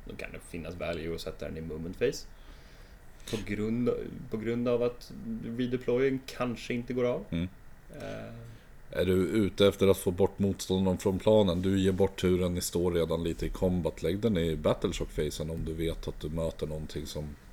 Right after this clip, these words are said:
Speaker 1: Exakt.
Speaker 2: springer.
Speaker 1: Exakt.
Speaker 2: Mm.
Speaker 1: Ja, nej, det är... Nej, men helt okej battleplan. Jag tycker, eh, det, det blev en... Vi båda spelade den,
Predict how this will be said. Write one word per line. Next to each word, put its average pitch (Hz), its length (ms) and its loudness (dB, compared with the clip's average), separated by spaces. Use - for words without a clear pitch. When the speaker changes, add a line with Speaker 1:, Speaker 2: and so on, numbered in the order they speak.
Speaker 1:
Exakt. 110 360 0
Speaker 2:
springer. 87 460 0
Speaker 1:
Exakt. - 460 -6
Speaker 2:
Mm. 101 120 -8
Speaker 1:
Ja, 156 280 2
nej, 120 240 -2
det 127 220 2
är... 139 100 0
Nej, 139 160 0
men 135 160 -4
helt - 480 0
okej 123 200 0
battleplan. 110 480 -2
Jag 127 100 0
tycker, 123 560 2
eh, 123 60 -4
det, 151 200 8
det 143 140 0
blev 139 260 6
en... 131 300 2
Vi 139 100 0
båda 139 320 4
spelade 117 440 4
den, 101 280 -2